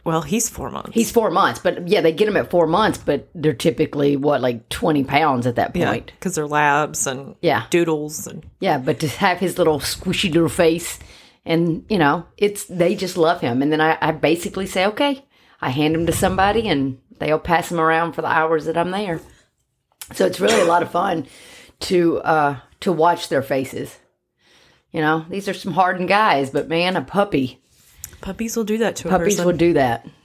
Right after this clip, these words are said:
Speaker 2: Um, so, yeah, um, we should be getting his D N A test back this week.
Speaker 1: Hopefully. Fingers crossed.
Speaker 2: Fingers crossed. We will let you guys know, um, whenever we get it back. We're not gonna let you know what it is,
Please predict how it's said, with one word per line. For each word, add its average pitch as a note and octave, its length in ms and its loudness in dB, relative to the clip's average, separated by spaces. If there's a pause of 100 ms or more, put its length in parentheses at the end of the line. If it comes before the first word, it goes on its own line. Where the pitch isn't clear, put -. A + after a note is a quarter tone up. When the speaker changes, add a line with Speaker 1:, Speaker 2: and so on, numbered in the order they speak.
(140)
Speaker 2:
Um, D3 400 -2
so, D#3 240 0
yeah, F3 460 2
um, F3 280 2 (160)
we G3 120 0
should A3+ 180 0
be G#3 80 0
getting G3+ 220 0
his F#3 120 -4
D F#3+ 140 -2
N F3+ 80 0
A F3 100 4
test E3 360 0
back E3 400 -2 (280)
this E3+ 280 -2
week. E3 420 0 (200)
Speaker 1:
Hopefully. D#3+ 480 -8 (280)
Fingers F#3 260 -6
crossed. E3 480 -8
Speaker 2:
Fingers A3 260 0
crossed. F3 340 0 (340)
We A3+ 140 2
will B3+ 100 4
let A#3+ 220 2
you A#3 100 -2
guys F#3+ 340 0
know, F3+ 380 0 (800)
um, E3 400 0 (680)
whenever F3+ 400 0
we F3 120 2
get D#3+ 180 2
it C3 120 -4
back. D3+ 580 2
We're E3+ 100 -2
not E3+ 120 -2
gonna D#3+ 140 0
let F#3 240 2
you G#3 100 -2
know C#3+ 180 2
what B2 200 0
it A#2 120 -2
is, B2 440 -2